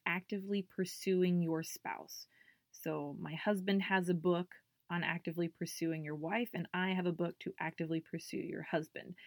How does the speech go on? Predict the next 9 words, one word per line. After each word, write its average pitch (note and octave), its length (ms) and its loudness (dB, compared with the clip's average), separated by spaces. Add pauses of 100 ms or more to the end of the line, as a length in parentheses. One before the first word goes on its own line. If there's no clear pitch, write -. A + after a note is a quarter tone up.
(240)
And F3+ 140 2
it - 100 -8
just A3 400 2 (220)
is G3 220 0
to - 120 -2
bring F#3+ 260 4
you F3+ 120 6
closer F3+ 480 0
together E3 760 0